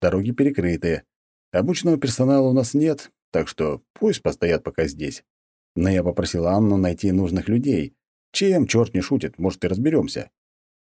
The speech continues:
Мелкие трофеи, стрелковое оружие и снаряжение, что смогли, тоже перетащили. Волк, как всегда, забрал свою...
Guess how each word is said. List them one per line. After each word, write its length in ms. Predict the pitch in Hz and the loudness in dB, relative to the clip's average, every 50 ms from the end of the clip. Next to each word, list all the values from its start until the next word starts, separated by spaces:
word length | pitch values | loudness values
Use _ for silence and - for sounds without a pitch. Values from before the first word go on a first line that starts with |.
| _ - | _ -8
Мелкие 460 | - 78 87 98 107 110 110 - 104 | -4 0 2 2 2 2 0 -2 -4
трофеи, 560 | - - 104 92 - - 123 117 113 110 107 98 | -2 0 -2 -2 0 0 0 2 2 2 0 0
стрелковое 640 | - - - - 85 82 - - 95 85 80 73 | -4 -4 -4 -2 -2 -2 -2 -2 0 2 2 2
оружие 360 | 73 92 117 123 113 98 101 90 | 2 2 2 2 2 2 0 -2
и 40 | |
снаряжение, 720 | - - 76 76 78 73 85 107 117 113 110 101 92 87 82 | -2 -4 -6 -4 -4 -2 0 0 2 2 2 2 0 0 -2
что 180 | - - - | -6 -6 -6
смогли, 380 | - - 90 90 92 101 101 95 | -4 -2 -2 0 0 0 0 -2
тоже 320 | 92 - 117 151 120 80 | -2 -2 -2 -2 -2 -2
перетащили. 720 | - - 80 82 - - 110 107 - 101 82 69 67 - - _ _ _ _ _ _ _ _ _ _ - | -2 -2 -2 -2 0 -2 -2 -2 -2 -2 -2 -4 -4 -8 -12 _ _ _ _ _ _ _ _ _ _ -4
Волк, 380 | 78 82 98 123 131 123 120 - | 0 2 2 4 2 0 -2 -4
как 120 | 117 113 | -4 -4
всегда, 400 | - 98 92 82 90 95 104 101 | -2 -2 -2 0 2 2 2 2
забрал 400 | 87 90 87 82 92 98 98 95 | 2 0 0 0 2 0 0 0
свою... 640 | - - 76 78 85 95 107 110 107 98 90 - - | -2 -2 -2 -2 0 0 0 2 0 0 0 -2 -4